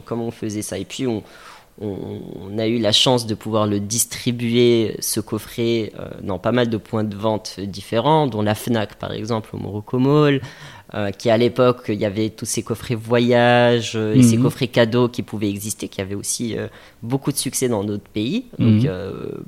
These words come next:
Speaker 1: pas mal de personnes ont essayé de vendre des coffrets ici. Donc, on l'a mis, euh, dans ces, euh, dans ces stands où il y avait les coffrets. Euh, donc voilà, on était obligé de passer par cette case, en fait, et effectivement, euh, papier, mais ça
Speaker 2: Mhm.
Speaker 1: nous a obligés à, à réfléchir les, les choses différemment.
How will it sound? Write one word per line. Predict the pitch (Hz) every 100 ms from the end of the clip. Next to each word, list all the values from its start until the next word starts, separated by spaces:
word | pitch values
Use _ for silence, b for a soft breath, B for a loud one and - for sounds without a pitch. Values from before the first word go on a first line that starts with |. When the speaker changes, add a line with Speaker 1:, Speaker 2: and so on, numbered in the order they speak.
| -
Speaker 1:
pas | -
mal | 120 147
de | 123
personnes | 107 - 131 127 117
ont | 107
essayé | 101 - 113
de | 107
vendre | 104 101
des | 101
coffrets | - 95 - 104
ici. | - 330
Donc, | 151
on | 131
l'a | 117
mis, | 123 135 135
euh, | 107 104 - b b b -
dans | 107
ces, | - 113 107
euh, | 101 98 95 -
dans | 107
ces | 104 -
stands | - 131 127
où | 113
il |
y | 104
avait | 101
les | 110
coffrets. | - 101 - - 262 B B B 127 120 -
Euh, | - 107 104
donc | 117 180
voilà, | 202
on | 151
était | 143 220
obligé | 220 196 202
de | 185
passer | 175 170 180
par | 147
cette | - 139 -
case, | - 127 117 104
en | 95
fait, | - 104 -
et |
effectivement, | 101 123 - - 107 113 110 98
euh, |
papier, | 98 117 110 - 185 185
mais | 117
ça | 113
Speaker 2:
Mhm. |
Speaker 1:
nous | 120 127
a |
obligés | 147 110 101 135
à, | 107 - - _ - -
à | -
réfléchir | 107 107 107 110 - 123
les, | 110 120 -
les | - 107
choses | - 127 107
différemment. | 107 - - 139 123 120